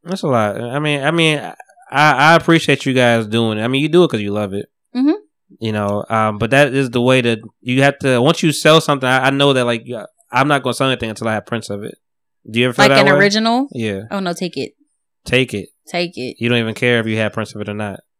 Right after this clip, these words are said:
Speaker 2: So let me tell you where my originals sit. They sit in a pile, unless Lori steals them. Lori's my mama.
Speaker 1: Mm.
Speaker 2: Unless Lori comes in and steals them,
Speaker 1: Yeah.
Speaker 2: they sit literally back to back in a pile in a corner somewhere. Because honestly, I don't have the wall space,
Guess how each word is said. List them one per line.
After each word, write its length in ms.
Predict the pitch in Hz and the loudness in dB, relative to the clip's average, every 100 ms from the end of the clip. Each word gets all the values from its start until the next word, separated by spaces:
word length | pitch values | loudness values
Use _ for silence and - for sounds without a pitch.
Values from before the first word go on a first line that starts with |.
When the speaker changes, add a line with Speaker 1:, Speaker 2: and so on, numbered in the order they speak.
| _ | _
Speaker 2:
So 300 | 233 - 233 | -12 -2 0
let 120 | 233 | 2
me 140 | 262 277 | 2 0
tell 160 | 277 | 2
you 160 | 247 240 | 0 0
where 100 | 220 | -2
my 200 | 202 196 | 0 0
originals 460 | 190 190 185 175 - | 0 -4 -4 -6 -6
sit. 260 | 170 151 | -6 -4
They 100 | - | -4
sit 200 | 175 214 - | -4 -4 -4
in 60 | |
a 80 | 180 | -4
pile, 680 | - 202 190 175 165 180 - _ _ _ _ | -2 0 4 2 0 -4 -10 _ _ _ _
unless 480 | - 160 175 196 - - | -8 -4 -4 -6 -12 -12
Lori 320 | 180 185 196 | -8 -6 -6
steals 380 | 214 - 170 156 | -8 -8 -8 -6
them. 200 | 156 185 | -8 -10
Lori's 280 | 190 160 165 | -8 -6 -6
my 100 | - | -8
mama. 280 | 180 156 160 - _ | -8 -6 -8 -12 _
Speaker 1:
Mm. 260 | 117 104 95 _ | -8 -8 -10 _
Speaker 2:
Unless 140 | 185 190 | -6 -4
Lori 240 | 196 202 | -4 -6
comes 240 | 208 202 190 | -6 -8 -8
in 80 | |
and 80 | 175 | -10
steals 320 | - 190 175 | -6 -4 -4
them, 260 | 156 156 175 _ _ | -6 -10 -12 _ _
Speaker 1:
Yeah. 220 | 117 101 110 | -8 -8 -6
Speaker 2:
they 120 | 175 | -8
sit 340 | - 196 190 - | -6 -8 -8 -10
literally 560 | - 190 190 196 185 185 | -8 -6 -4 -6 -6 -8
back 180 | 170 175 - | -6 -8 -8
to 60 | 180 | -6
back 160 | 185 180 | -6 -6
in 120 | 180 | -8
a 40 | |
pile 380 | 180 202 185 180 | -4 -2 0 0
in 140 | 180 190 | -2 -6
a 60 | |
corner 280 | - 190 175 | -6 -4 -4
somewhere. 540 | 170 165 170 165 170 175 | -6 -6 -6 -4 -4 -6
Because 220 | 170 180 | -8 -4
honestly, 380 | - 214 208 - | -4 -4 -4 -2
I 100 | 214 | -2
don't 100 | 214 | -2
have 80 | |
the 80 | 185 | -4
wall 180 | 180 180 | -2 -4
space, 360 | 175 180 185 | -4 -6 -8